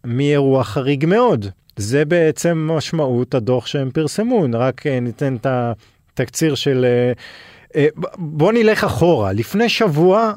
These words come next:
סוכנות דירוג האשראי פיץ', אה, אה, הוציאה,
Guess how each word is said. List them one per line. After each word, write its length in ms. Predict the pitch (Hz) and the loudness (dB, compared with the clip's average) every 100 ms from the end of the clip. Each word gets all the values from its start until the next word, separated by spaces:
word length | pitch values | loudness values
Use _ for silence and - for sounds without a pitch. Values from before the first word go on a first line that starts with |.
| - | -10
סוכנות 460 | - 160 165 190 | -8 -6 -2 0
דירוג 280 | 175 170 170 | 2 2 2
האשראי 420 | 165 - - 160 | 2 0 0 0
פיץ', 560 | 131 - 196 214 - - - - _ _ _ - | -2 -2 -2 -2 -6 -8 -14 -20 _ _ _ -6
אה, 580 | 131 131 131 131 135 143 131 | -2 0 0 0 -2 -4 -4
אה, 200 | 131 131 | -2 -2
הוציאה, 640 | 135 - 196 202 190 | -2 -2 2 2 2